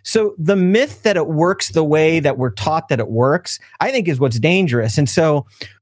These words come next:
when on election night I saw some things happening, I started to ask myself, "Hmm,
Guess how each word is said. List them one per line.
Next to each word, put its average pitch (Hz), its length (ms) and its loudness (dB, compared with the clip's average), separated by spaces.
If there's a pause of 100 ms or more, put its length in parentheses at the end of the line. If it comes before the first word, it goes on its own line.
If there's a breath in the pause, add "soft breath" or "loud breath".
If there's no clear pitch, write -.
(160)
when 214 500 2
on 180 160 2
election 156 400 0
night 143 160 2
I 135 40 0
saw 143 220 0
some 156 180 -4
things 143 240 0
happening, 113 600 0 (460 loud breath)
I 165 240 0
started 175 360 -2
to 151 80 2
ask 160 220 0
myself, 139 460 0 (120)
"Hmm, 220 300 0